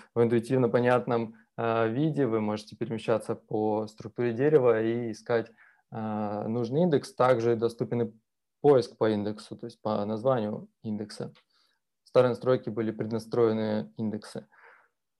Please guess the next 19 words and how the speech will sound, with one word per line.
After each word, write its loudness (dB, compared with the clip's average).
И 4
самое 2
главное 4
преимущество -2
новой 2
настройки — 2
это 6
скорость, 6
э, 2
работы 4
функций. -4
Она 2
увеличена -4
в -2
несколько 0
раз 6
за -4
счёт, 2
э, 0